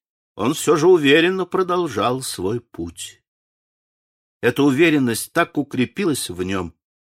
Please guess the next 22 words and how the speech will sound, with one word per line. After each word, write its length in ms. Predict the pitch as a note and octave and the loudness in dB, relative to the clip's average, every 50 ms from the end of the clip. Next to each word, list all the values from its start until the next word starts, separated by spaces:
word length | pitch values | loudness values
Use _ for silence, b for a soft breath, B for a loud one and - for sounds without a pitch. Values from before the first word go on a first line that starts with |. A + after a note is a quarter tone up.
| _ _ _ | _ _ _
что 240 | - - - A#2+ A2+ | -10 -2 -2 -2 0
когда 320 | - B2 A#2 G#2+ B2+ A#2 | 0 -2 -2 -2 -2 -4
какая-то 520 | - - B2+ - - B2+ B2 A#2+ - C3+ | -2 -4 -6 -2 0 0 0 2 0 -2
птица 460 | - - - - C3+ B2+ - - - A2 | -6 -6 -4 -2 -2 -2 -2 -4 -6 -4
неосторожно 640 | G#2 G#2 G#2 - - - A2 A#2+ A#2 G#2 G2 G#2+ | -4 -4 -4 -4 -4 -2 0 2 0 0 -2 -4
подскочила 680 | F#2 - A#2 G#2+ - - - A2+ - - B2 G#2 G2+ F#2+ | -4 -4 -4 -4 -4 -4 -4 -4 -2 -2 -2 -2 -2 -2
к 100 | - - | -4 -6
малышу, 540 | G2 G#2 G#2+ A2+ A2+ - - F#3 F#3 - _ _ _ _ | -4 -2 -2 -2 0 0 0 0 0 -2 _ _ _ _
он 220 | - G2+ A2 A2+ A2+ | -6 -4 -2 -2 -2
игриво 420 | G#2 F2 G2+ G#2+ F3+ A#3 G3+ G3 | -2 -2 0 0 0 0 0 0
ударил 680 | F#3+ - - C#3+ C3+ A2 F2 A2 C3 D3 C3 C#3 C#3 | -2 0 0 -2 -2 0 0 0 0 0 0 -2 -4
ее 280 | A#2+ A#2+ G#2+ F2+ G#2 A2 | -4 -6 -6 -4 -4 -4
лапой. 680 | G#2 G2 F2+ F2 E2+ - - D#2+ - - - _ _ _ _ _ _ _ _ _ _ _ _ _ _ _ _ _ | -2 -2 -4 -4 -6 -10 -14 -16 -16 -18 -20 _ _ _ _ _ _ _ _ _ _ _ _ _ _ _ _ _
Ответом 640 | G2 F#2+ G2 - - - B2 A2+ - - - G2 A2 | -4 -4 -4 -4 -6 -4 -4 -4 -4 -4 -6 -4 -4
на 140 | D3 E3+ F3+ | -2 -2 -2
это 300 | F3+ - G3+ F#3+ F3+ - _ _ _ _ - | 0 0 0 0 -2 -4 _ _ _ _ -4
был 300 | F#2 B2 B2 A#2 A2+ - - | 0 2 2 2 2 2 4
острый 400 | F3 A3+ A3+ - - - G3 G3 | 4 4 4 2 -2 0 4 6
удар 420 | F3+ E3 D#3 A#2+ C3 D3+ F3+ E3+ | 6 6 4 4 4 4 4 2
клювом 640 | - _ - A#2 A2+ C#3+ D#3 E3+ D#3+ E3 D#3+ D3+ | -2 _ -4 0 4 4 4 4 4 2 0 0
по 180 | - - D3 E3+ | 0 0 2 2
носу, 640 | E3+ D3 A#2+ A#2 B2 A#2+ - - C3 A#2+ A2 - | 2 2 2 2 2 0 0 0 0 0 0 -2